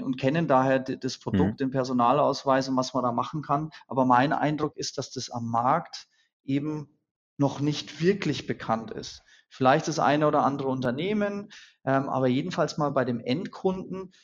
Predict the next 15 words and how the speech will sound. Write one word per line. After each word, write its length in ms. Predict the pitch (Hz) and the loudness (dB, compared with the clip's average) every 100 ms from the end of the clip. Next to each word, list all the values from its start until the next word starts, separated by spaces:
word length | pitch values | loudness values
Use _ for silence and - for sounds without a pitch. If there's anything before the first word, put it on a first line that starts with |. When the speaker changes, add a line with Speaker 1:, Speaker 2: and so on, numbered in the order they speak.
| _ - | _ -8
Speaker 1:
ist 280 | 135 - | -6 -6
dieses, 400 | - 143 139 131 | -8 -6 -6 -8
dieser 520 | - 135 131 120 120 120 - _ _ _ | -8 -2 2 2 0 -6 -18 _ _ _
Personalausweis, 1600 | - 127 131 120 113 175 175 160 160 143 135 143 151 - - - - | -2 0 2 2 4 4 2 0 0 0 2 2 0 -2 -6 -12 -6
glaube 320 | 117 127 151 | -2 0 -2
ich, 140 | 151 | -2
noch 140 | 139 120 | -2 -2
nicht 360 | 139 - - | -2 -6 -4
wirklich 400 | 147 156 156 131 | -2 -2 -4 -6
durchgedrungen. 680 | - 131 - 120 - 117 117 | -6 -6 -4 -6 -2 0 2
Was 260 | 123 127 143 | 2 0 0
würdest 380 | 170 208 - | 0 0 -4
du 100 | - | -4
dir 160 | 185 175 | 2 2
da 520 | - 123 139 202 233 | 4 4 4 2 -2